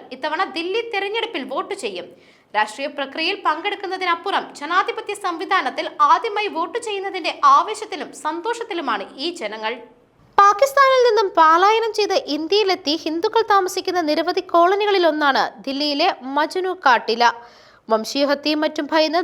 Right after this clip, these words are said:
നൂറുകണക്കിന് ആളുകളാണ് പാകിസ്ഥാനിൽ നിന്ന് ഇവിടെ എത്തിയത്. ഇത്തവണത്തെ ദില്ലി തെരഞ്ഞെടുപ്പിൽ വോട്ട് ചെയ്യാൻ മുന്നൂറ് പാകിസ്ഥാനി ഹിന്ദുക്കളാണ് അപേക്ഷിച്ചത്. ലോകത്തിലെ ഏറ്റവും വലിയ ജനാധിപത്യ രാജ്യത്തിന്റെ തിരഞ്ഞെടുപ്പ് പ്രക്രിയയുടെ ഭാഗമാകുന്നതിന്റെ അഭിമാനത്തിലാണിവർ.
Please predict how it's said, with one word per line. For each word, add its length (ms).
നൂറുകണക്കിന് 640
ആളുകളാണ് 420
പാകിസ്ഥാനിൽ 640
നിന്ന് 200
ഇവിടെ 260
എത്തിയത്. 360
ഇത്തവണത്തെ 420
ദില്ലി 240
തെരഞ്ഞെടുപ്പിൽ 520
വോട്ട് 300
ചെയ്യാൻ 300
മുന്നൂറ് 320
പാകിസ്ഥാനി 580
ഹിന്ദുക്കളാണ് 560
അപേക്ഷിച്ചത്. 520
ലോകത്തിലെ 360
ഏറ്റവും 300
വലിയ 240
ജനാധിപത്യ 600
രാജ്യത്തിന്റെ 420
തിരഞ്ഞെടുപ്പ് 540
പ്രക്രിയയുടെ 420
ഭാഗമാകുന്നതിന്റെ 880
അഭിമാനത്തിലാണിവർ. 920